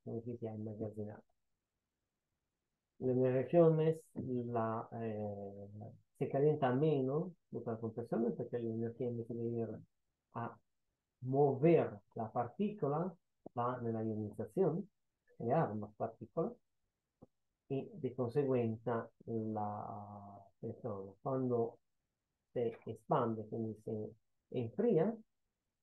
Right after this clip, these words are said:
la, eh, la energía es liberada,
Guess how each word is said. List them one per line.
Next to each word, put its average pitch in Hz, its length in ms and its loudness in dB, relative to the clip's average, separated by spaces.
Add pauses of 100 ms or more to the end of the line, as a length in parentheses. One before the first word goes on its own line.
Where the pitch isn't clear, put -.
(320)
la, 127 640 0
eh, 110 1000 0
la 117 100 -4
energía 117 720 0
es 110 140 -2
liberada, 123 580 4